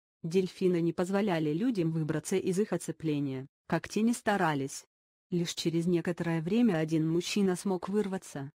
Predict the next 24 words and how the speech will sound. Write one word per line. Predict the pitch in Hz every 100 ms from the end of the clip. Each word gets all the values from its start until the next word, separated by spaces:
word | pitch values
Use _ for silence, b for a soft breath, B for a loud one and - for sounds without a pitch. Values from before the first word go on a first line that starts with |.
| _
и | 175
увидел, | 165 196 220 262 165 139 - _
что | - 208
рядом | 202 208 190 180
с | 262
ними | 277 269
плавала | - 170 147 147 147
трёхметровая | 180 175 170 165 190 175 160
акула, | 160 - 220 208 143 147 _
которая, | - 214 247 285 190 147 156 _ -
если | 170 180 - 185
бы | 170
не | 175
дельфины, | 175 190 - 175 156 147 139 _
непременно | 190 185 - 170 185 247 233
убила | 185 175 165
бы | 156 156
их. | 135 - _ _ _ _ -
Дельфины | 165 190 - 233 233
держали | 196 190 185 175
оборону | 160 156 170 190 185
почти | 165 190 - - 185
пятьдесят | 170 180 - 151 -
минут, | 175 180 139